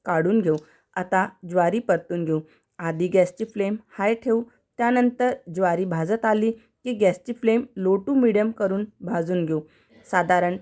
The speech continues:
पाच सहा मिनटं झाले आहे. ज्वारीचा रंग बदललेला आहे, लाया पण फुटत आहे.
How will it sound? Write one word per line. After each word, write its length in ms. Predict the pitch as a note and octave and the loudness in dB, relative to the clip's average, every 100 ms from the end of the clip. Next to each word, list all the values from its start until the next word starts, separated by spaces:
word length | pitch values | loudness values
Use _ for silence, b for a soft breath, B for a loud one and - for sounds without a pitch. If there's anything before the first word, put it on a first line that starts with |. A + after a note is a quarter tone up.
| _ | _
पाच 260 | F#3+ A3+ - | -4 -4 0
सहा 100 | C4+ | 2
मिनटं 320 | C4 B3 C4 | 4 2 0
झाले 300 | C4 G3 F#3+ | 0 2 4
आहे. 300 | F#3+ E3+ F#3 b b - | 2 2 -2 b b -10
ज्वारीचा 480 | F3 F3 F#3+ G#3 A#3 | 0 2 2 2 0
रंग 280 | A3 F#3+ F#3+ G3+ - | 0 0 0 0 0
बदललेला 640 | E3+ E3 F3+ F#3 G3+ A#3 | -2 2 2 2 4 4
आहे, 300 | A3 F3 F#3 F#3 b b - | 2 0 -4 -6 b b -4
लाया 320 | F3+ D#3+ F#3+ | 0 2 2
पण 180 | B3 B3+ | 0 -2
फुटत 420 | - F#3+ A3+ A3+ | -2 0 0 2
आहे. 280 | G3 A#3 | 0 0